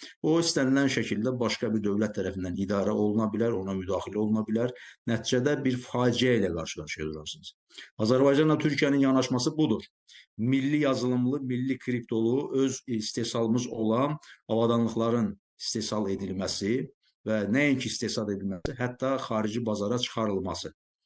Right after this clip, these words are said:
Və bu gün Azərbaycan ordusu öz, e, ordusunu rahatlıqla zirehli texnikalar, yer, e, dəyən Azərbaycan müdafiə sənayesinin istehsal etdiyi zirehli texnikalarla təmin edə bilir. E, bir sıra,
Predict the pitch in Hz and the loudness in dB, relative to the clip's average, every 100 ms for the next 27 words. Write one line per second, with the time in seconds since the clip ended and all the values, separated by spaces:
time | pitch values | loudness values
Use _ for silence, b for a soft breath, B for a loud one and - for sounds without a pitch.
0 | b b _ 117 131 135 127 143 143 131 | b b _ -2 2 2 0 0 2 2
1 | 127 127 131 127 139 127 120 117 107 131 | 2 4 2 2 2 0 0 -2 -2 -2
2 | 151 160 131 131 123 117 107 101 95 92 | -2 -2 2 2 2 0 0 -2 -4 -8
3 | - _ - 120 110 110 - 107 113 131 | -14 _ -4 -2 0 -2 0 2 2 0
4 | 156 b b b _ 107 120 120 120 131 | -4 b b b _ -2 0 0 0 -2
5 | 120 123 117 104 117 107 113 113 113 107 | 2 2 0 0 0 2 0 -2 0 -2
6 | 101 92 117 110 110 101 98 92 107 107 | -2 -2 -2 -2 -4 -4 -4 -4 -2 0
7 | 104 104 113 107 107 104 107 98 92 90 | -2 -2 -2 0 -2 -4 -6 -6 -8 -8
8 | 87 - 95 104 92 90 85 85 b b | -8 -6 -6 -6 -6 -6 -10 -12 b b
9 | b - 107 101 107 113 110 - 107 107 | b -10 -6 -4 -2 0 -2 -2 -2 0
10 | 104 110 107 104 101 98 95 98 - _ | -2 -2 -2 0 -2 -2 -4 -4 -8 _
11 | b b _ 98 95 95 101 123 - 110 | b b _ -4 0 0 0 -2 0 0
12 | 110 | 0